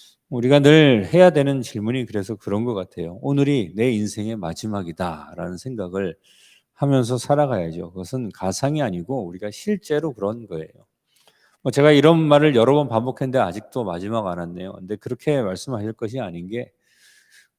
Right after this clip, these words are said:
어, 지금 우리 교회도 예전에 보이시다가 안 보이시는 분들이 계시고 또 세상엔 수도 없이 많은 사람들이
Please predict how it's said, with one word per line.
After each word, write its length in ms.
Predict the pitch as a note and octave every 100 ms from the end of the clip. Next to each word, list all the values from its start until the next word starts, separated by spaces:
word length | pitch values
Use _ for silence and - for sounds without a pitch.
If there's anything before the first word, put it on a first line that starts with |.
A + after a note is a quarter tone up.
| A2+
어, 240 | G2+ G2+ G#2+
지금 480 | B2+ D3 C#3+ B2
우리 180 | C3 C#3
교회도 680 | C#3+ C3+ C3 C#3+ B2 G2+ F2+
예전에 320 | G2+ B2 A#2+
보이시다가 680 | - A2+ G#2+ A#2+ A#2+ A2+ F#2+
안 140 | F2+
보이시는 400 | F#2+ G#2+ A#2 A2+
분들이 360 | G2 F2+ G2+ G2+
계시고 680 | - E2 - F2+ D#2 G2 A2
또 160 | - F#2+
세상엔 380 | C3+ C3 C3
수도 260 | B2+ F3+ D#3+
없이 220 | C3+ -
많은 320 | C#3 G2 B2
사람들이 600 | A#2+ C#3 C#3 A2 A#2 C#3+